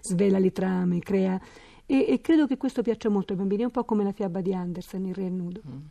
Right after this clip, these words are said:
Speaker 2: È un po' però un, un bambino dell'Ottocento, perché
Speaker 1: Sì, è
Speaker 2: i
Speaker 1: vero.
Speaker 2: genitori erano proprio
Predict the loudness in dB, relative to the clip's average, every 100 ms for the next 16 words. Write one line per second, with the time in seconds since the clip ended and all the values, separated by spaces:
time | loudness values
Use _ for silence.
0 | -20 -20 -20 -20 -20 -12 -2 2 2 2
1 | 0 0 0 2 0 -6 -6 -4 -4 -4
2 | -4 -4 -6 -10 -10 -6 -4 -4 -6 -12
3 | -12 -2 0 0 -2 -2 -2 -4 -4 -2
4 | -2 -2 -4 -6 -6 -6 -6 -12